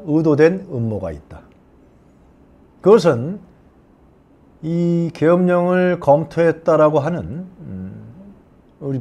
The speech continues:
북한, 어, 전문-, 군사 전문가들이 얘기했었죠. 김영현 처장을 국방부 장관에 앉힌 거. 네.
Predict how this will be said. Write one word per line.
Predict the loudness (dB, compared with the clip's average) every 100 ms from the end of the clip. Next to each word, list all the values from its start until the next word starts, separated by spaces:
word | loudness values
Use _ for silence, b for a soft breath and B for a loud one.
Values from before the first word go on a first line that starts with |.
| -10
북한, | -12 0 0 0 -8 -8 -10 b b b b _
어, | -12 -6
전문-, | -2 -2 -2
군사 | 2 4
전문가들이 | 2 0 0 0 0
얘기했었죠. | -4 -4 -8 -8 -14 -12 -16 -10
김영현 | -4 0 2 2 2 0
처장을 | -4 -4 0 -2 -2 -4
국방부 | -6 4 4 6 0
장관에 | 0 0 0 -2 -2 -4 -6
앉힌 | -14 -14 -14 -14 -16 -14
거. | -18 _
네. | -20